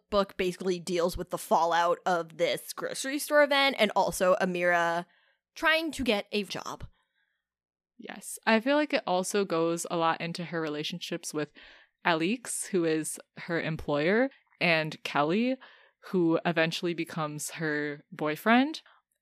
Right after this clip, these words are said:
Speaker 2: And I feel like it kind of focuses a lot on those relationships as well. And I don't know, I just think that the relationship dynamics there are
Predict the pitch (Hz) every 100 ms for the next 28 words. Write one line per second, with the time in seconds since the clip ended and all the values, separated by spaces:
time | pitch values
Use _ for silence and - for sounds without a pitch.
0 | - 180 175 208 208 202 190 - 175 170
1 | 175 165 - 175 165 170 160 160 151 151
2 | - 156 147 151 170 170 170 180 - 175
3 | 165 151 143 143 160 220 - _ _ -
4 | 170 170 160 151 - - _ _ _ -
5 | 185 175 151 170 208 - 220 196 - -
6 | - 175 160 156 160 165 170 175 175 151
7 | 147 185 196 - 208 208 - 151 147 147